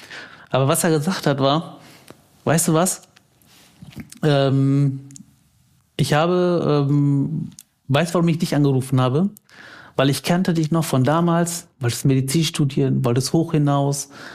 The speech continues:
hattest so ho-, ganz große Träume und jetzt bist du im Lager und alles ist kaputt. Und jetzt ist halt ein ganz neuer Zeitpunkt, wo du wirklich nochmal neu starten kannst.“ Und ich dachte, saß dann da in dem Stuhl und dachte so, „Was ist jetzt kaputt?“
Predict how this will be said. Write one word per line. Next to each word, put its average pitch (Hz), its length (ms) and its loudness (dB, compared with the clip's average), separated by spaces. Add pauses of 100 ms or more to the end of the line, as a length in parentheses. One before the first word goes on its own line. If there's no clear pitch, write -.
(220)
hattest - 280 0
so - 180 2
ho-, 190 180 2
ganz 180 280 0
große 151 260 0
Träume 185 600 0 (540)
und 139 140 2
jetzt 175 220 0
bist 151 180 -2
du 151 60 2
im 139 100 2
Lager 165 640 0 (320)
und 135 180 2
alles 147 320 0
ist 135 120 -4
kaputt. 156 500 -2
Und 135 160 2
jetzt 185 220 0
ist 165 140 -2
halt 156 340 0 (380)
ein 131 120 2
ganz 190 300 0
neuer 165 220 2
Zeitpunkt, 147 680 -2 (160)
wo 143 100 0
du 127 140 0
wirklich 175 200 0
nochmal 156 180 2
neu 131 160 2
starten 117 400 -2
kannst.“ 113 460 -4
Und 127 80 4
ich 127 120 0
dachte, 143 440 0
saß 147 240 0
dann 170 160 2
da 165 140 4
in 143 100 0
dem 131 100 2
Stuhl - 280 0
und 131 80 2
dachte 110 200 -2
so, 131 240 0
„Was 127 180 0
ist 131 120 2
jetzt 143 180 0
kaputt?“ - 420 -2